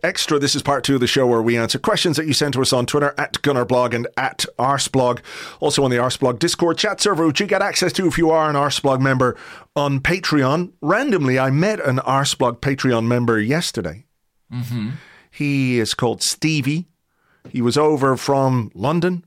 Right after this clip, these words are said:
Speaker 1: I assume, for a weekend in Dublin. I was in a bar for an afternoon pint with my wife, and he was there and saw me and came up and said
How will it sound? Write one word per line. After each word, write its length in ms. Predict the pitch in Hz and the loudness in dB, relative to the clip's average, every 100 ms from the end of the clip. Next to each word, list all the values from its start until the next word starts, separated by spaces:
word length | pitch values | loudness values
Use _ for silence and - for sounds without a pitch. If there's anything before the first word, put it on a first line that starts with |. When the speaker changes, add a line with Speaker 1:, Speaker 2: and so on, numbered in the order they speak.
| - | -12
Speaker 1:
I 180 | 117 120 | -4 -2
assume, 420 | 117 151 170 180 | -2 0 -2 -4
for 180 | - 123 | -2 0
a 60 | |
weekend 640 | 120 143 143 143 147 139 - | 0 0 0 -2 -2 -6 -10
in 180 | 120 107 | -10 -4
Dublin. 420 | 135 147 151 151 | -2 0 0 -2
I 160 | - 127 | -4 -2
was 160 | 127 | -2
in 100 | 113 | 0
a 40 | 117 | -2
bar 480 | - 127 131 139 135 _ - - - | -2 0 2 0 -4 _ -20 -20 -20
for 180 | _ 113 | _ -8
an 80 | 113 | -4
afternoon 520 | 127 127 127 123 120 | -4 -4 -2 0 -2
pint 680 | 117 156 185 202 - - - _ | -2 -2 -4 -6 -12 -12 -14 _
with 80 | - | -20
my 180 | 104 104 | -12 -6
wife, 560 | 104 151 196 180 - - | -2 0 0 -4 -10 -18
and 720 | - 123 127 131 131 127 - - _ - - - - | -8 -4 -2 0 -2 -2 -6 -8 _ -20 -20 -20 -20
he 200 | _ - | _ -6
was 240 | 117 113 104 | 0 0 0
there 420 | 131 143 147 151 | 0 0 0 -2
and 300 | - 80 78 | -6 -14 -10
saw 380 | - - 131 131 | -6 -2 0 2
me 280 | 131 131 127 | 0 -2 -4
and 220 | 113 104 | -8 -10
came 260 | 113 113 | -6 -2
up 220 | 113 110 - - | -2 -2 -6 -6
and 280 | 101 101 | -6 -4
said 520 | 95 - 101 98 95 | -6 -4 -2 -2 -4